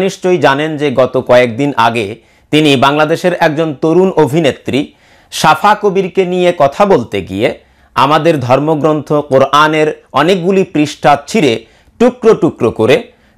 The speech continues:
টয়লেটে, কমোডে ফেলে দিয়ে ফ্লাশ করে দিয়েছেন। এমনকি আমাদের পবিত্র ধর্মগ্রন্থ আল কোরআনকে ফুটবলের মতো লাথি দিয়ে তিনি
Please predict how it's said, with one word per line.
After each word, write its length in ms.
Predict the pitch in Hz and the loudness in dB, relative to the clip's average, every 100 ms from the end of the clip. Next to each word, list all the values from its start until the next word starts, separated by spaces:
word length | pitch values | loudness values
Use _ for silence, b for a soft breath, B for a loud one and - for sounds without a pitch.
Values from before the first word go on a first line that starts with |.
| - | 0
টয়লেটে, 500 | 147 156 165 185 185 185 139 | 2 2 0 -2 -4 -4 -2
কমোডে 400 | 139 160 165 165 | 0 -2 -2 -4
ফেলে 220 | 165 175 196 | 0 2 0
দিয়ে 160 | 127 92 - - | -2 -10 -12 -4
ফ্লাশ 280 | 139 135 143 - | 2 2 0 -8
করে 140 | 113 92 | -10 -8
দিয়েছেন। 380 | 90 78 - 73 - b b b b | -10 -12 -12 -14 -16 b b b b
এমনকি 520 | 143 196 277 262 123 113 - _ 123 | -2 0 0 -2 -8 -10 -12 _ -4
আমাদের 280 | 147 170 185 - | -2 -2 -2 -4
পবিত্র 320 | 147 156 - 156 127 | -6 -6 -4 -6 0
ধর্মগ্রন্থ 600 | 127 147 151 131 110 92 131 175 b b b 139 | 0 0 0 -2 -4 -2 -2 -2 b b b 0
আল 100 | 135 143 | 0 0
কোরআনকে 680 | 147 - 185 226 - 85 - _ _ _ _ | 0 2 2 0 -6 -12 -14 _ _ _ _
ফুটবলের 520 | - 190 185 208 202 185 | 0 0 4 2 2 2
মতো 200 | 175 170 165 - 135 147 | 0 0 -2 -2 0 2
লাথি 300 | 151 - 226 160 | 2 -2 -6 -4
দিয়ে 180 | 92 - _ _ _ | -8 -12 _ _ _
তিনি 220 | 151 147 | -2 2